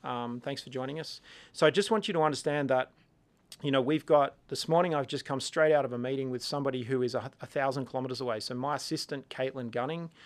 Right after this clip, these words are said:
uh, she helps me. She's my, um, my executive assistant,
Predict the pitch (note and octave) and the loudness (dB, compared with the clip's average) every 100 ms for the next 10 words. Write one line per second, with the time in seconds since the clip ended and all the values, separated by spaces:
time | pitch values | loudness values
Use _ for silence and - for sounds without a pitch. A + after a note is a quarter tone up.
0 | - - - A#2+ A#2+ - C#3+ C#3 C#3 - | -20 -20 -6 -4 0 0 2 2 2 -2
1 | C#3 - C3+ B2+ B2 B2 - B2 A#2+ A#2 | -6 -4 -4 -4 -2 -2 -4 -4 -4 -4
2 | A#2 - B2+ A#2+ A#2+ A#2 B2 B2 C3 C3+ | -8 -10 -6 -4 -4 -4 -6 -6 -4 -6
3 | A#2+ - C3+ G3 G#3 | -6 -6 -6 -6 -8